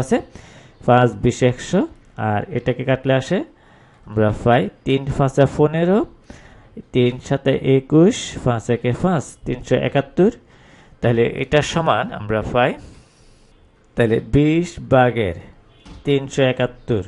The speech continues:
এই তিনশো একাত্তর, তাহলে সে-, এটাই সাধারণ ভগ্নাংশ। তাহলে সাধারণ ভগ্নাংশ আকারে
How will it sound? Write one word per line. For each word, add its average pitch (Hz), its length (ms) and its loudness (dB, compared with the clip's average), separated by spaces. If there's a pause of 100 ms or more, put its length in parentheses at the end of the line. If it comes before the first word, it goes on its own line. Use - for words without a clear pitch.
(960)
এই 127 80 -4 (140)
তিনশো 113 340 -4 (240)
একাত্তর, 127 380 -4 (120)
তাহলে 117 220 -6
সে-, - 180 -12
এটাই 139 240 2 (320)
সাধারণ 123 380 4
ভগ্নাংশ। 117 380 -2 (720)
তাহলে 120 220 -8
সাধারণ 143 300 -2
ভগ্নাংশ 139 340 0
আকারে 147 180 -4